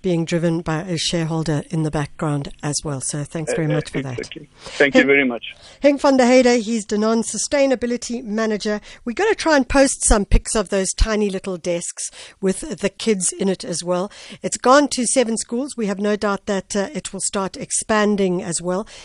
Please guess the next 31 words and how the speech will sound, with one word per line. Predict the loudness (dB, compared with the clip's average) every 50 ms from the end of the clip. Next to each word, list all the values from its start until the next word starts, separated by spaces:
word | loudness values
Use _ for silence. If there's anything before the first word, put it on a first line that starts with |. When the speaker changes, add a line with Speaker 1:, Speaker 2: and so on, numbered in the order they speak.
| -20 -20 -8
Speaker 1:
And, | -2 2 4 4 4 4
uh, | 4 2 0
five | 2 4 6 6 6 4 2
of | 2
them | 2 2 2
are | 2
based | 2 0 0 0 -2 -4 -4
in | -6 -6
Ekurhuleni, | -6 -4 -4 -2 0 2 2 2 2 2 0 -2
which | -4 -6 -6 -4 -6
is | -6 -6
the | -4 -6
metropolitan | -6 -6 -6 -10 -10 -6 -6 -6 -6 -6 -4 -4 -4 -2
in | -2 -2
which | -4 -4 -6 -8 -12 -14 -20 -20 -20 _ -8
the | -2 0
production | 0 2 2 2 2 0 -2 -4 -4 -4
facility | -4 -4 -4 -2 -2 -2 -2 -2 -4 -4 -4 -4
of, | -2 0 0 0 0 0 -2
uh, | -2 -2 -2 -4
Danone | -4 -4 -4 -2 -2 -2 -4
South | -4 -4 -4 -4
Africa | -4 -4 -6 -8 -8 -6 -6 -6 -6 -8 -8 -6
is | -4 -4 -2 -2 -4 -4 -6 -10 -16 -20 -16 -6
situated. | -2 2 4 4 4 4 4 2 4 6 6 4 4 2 0 -4 -6 -6 -8 -14 -18 -20 -20 -20 -10 -4
We'll | 2 4 4 4 4 0
follow | -6 -2 2 4 6 6 6 6
that | 4 0 -2 -4 -6
story. | -8 -6 -4 -2 -2 -2 -2 -4 -6 -10
It's | -10 -8 -8 -8 -8 -10 -8
an | -8 -8 -8